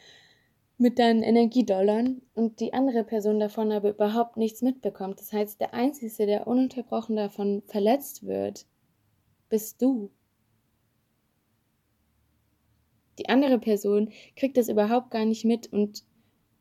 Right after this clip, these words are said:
ist sogar, ja, hat sogar die Situation vielleicht auch gar nicht so wahrgenommen wie du damals oder hat das alles schon total vergessen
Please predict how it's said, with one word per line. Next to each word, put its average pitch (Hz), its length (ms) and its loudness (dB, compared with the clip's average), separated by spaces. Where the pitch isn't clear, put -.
ist 240 160 0
sogar, 226 640 2
ja, 233 320 4
hat 233 160 0
sogar 233 260 0
die 233 400 0
Situation 240 580 2
vielleicht 220 280 2
auch 214 100 -2
gar 233 160 0
nicht 226 220 -2
so 208 140 2
wahrgenommen 208 520 0
wie 208 80 2
du 202 140 -4
damals 202 400 -4
oder 208 180 -2
hat 214 140 -12
das - 100 -20
alles 240 280 -4
schon 214 180 -4
total 214 400 -4
vergessen 208 880 -2